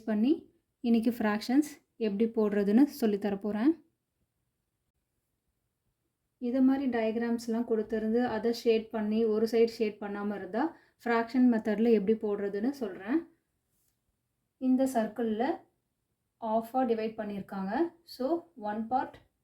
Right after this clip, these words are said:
டூ பார்ட். இதுல நமக்கு மொத்தமாவே ரெண்டு பார்ட் தான் இருக்கு. அதுல ஒரு பார்ட் ஷேட் பண்ணியிருக்கு, ஒரு பார்ட் ஷேட் பண்ணல. அப்போ ஷேட் பண்ண பார்ட் ஒண்ணு.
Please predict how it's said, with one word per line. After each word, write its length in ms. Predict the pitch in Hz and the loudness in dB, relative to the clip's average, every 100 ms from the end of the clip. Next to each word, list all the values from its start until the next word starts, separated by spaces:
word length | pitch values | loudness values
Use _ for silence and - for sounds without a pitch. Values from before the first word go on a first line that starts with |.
| _ | _
டூ 200 | 247 233 | -4 -4
பார்ட். 320 | 226 196 - _ _ _ _ _ | -4 -8 -8 _ _ _ _ _
இதுல 300 | 247 240 254 | -4 0 2
நமக்கு 680 | 254 220 220 269 339 - _ _ | 2 0 -4 -4 -6 -8 _ _
மொத்தமாவே 800 | 233 226 240 240 233 220 330 - _ _ _ _ _ _ - | -8 -8 -6 -4 -4 -2 -6 -8 _ _ _ _ _ _ -12
ரெண்டு 320 | 233 226 247 | -8 -6 -4
பார்ட் 360 | 220 202 - | -4 -4 -6
தான் 140 | 220 208 | -10 -8
இருக்கு. 420 | 190 - - _ _ _ _ | -10 -12 -18 _ _ _ _
அதுல 280 | 240 240 269 | -2 0 2
ஒரு 280 | 233 240 262 | 2 2 2
பார்ட் 300 | 262 262 269 311 | 2 0 0 -6
ஷேட் 240 | 262 240 233 | -2 -2 -2
பண்ணியிருக்கு, 320 | 240 226 233 262 | -4 -4 -4 0
ஒரு 140 | 233 226 | 0 0
பார்ட் 300 | 220 214 262 | -4 -4 -6
ஷேட் 260 | 233 220 - | -6 -8 -10
பண்ணல. 200 | 202 196 | -8 -6
அப்போ 340 | - - 277 | -6 -6 -8
ஷேட் 380 | 277 254 262 262 | -6 -2 -2 -2
பண்ண 280 | 254 247 262 | -2 0 0
பார்ட் 400 | 233 214 208 311 | 0 -4 -4 -4
ஒண்ணு. 500 | 311 202 196 196 | -4 -4 -6 -8